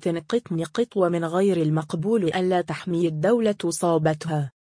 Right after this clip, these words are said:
وشدد محدثنا أن الدولة مطالبة بتوفير التمويلات بالنسبة لصغار الفلاحين وبتحويل الدعم الموجه للزيت النباتي إلى زيت الزيتون، موضحًا تضع الدولة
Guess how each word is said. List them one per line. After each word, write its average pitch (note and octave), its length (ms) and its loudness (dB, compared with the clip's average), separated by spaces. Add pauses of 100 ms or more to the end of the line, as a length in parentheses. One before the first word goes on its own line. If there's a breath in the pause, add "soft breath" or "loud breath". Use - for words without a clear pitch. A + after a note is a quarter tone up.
(480)
وشدد A#3 580 0
محدثنا A3 960 0
أن A3 180 2
الدولة A3 640 0
مطالبة A3 840 2
بتوفير G3 800 0
التمويلات G#3 1040 0
بالنسبة G3 680 2
لصغار E3+ 640 0
الفلاحين G#3 960 0
وبتحويل F#3 760 0
الدعم G3+ 400 -2
الموجه F#3+ 760 0
للزيت F3 580 -2
النباتي F3 800 0
إلى F3 340 2
زيت A3 340 0
الزيتون، E3 760 -2
موضحًا F#3+ 760 0
تضع E3 340 0
الدولة G3+ 440 0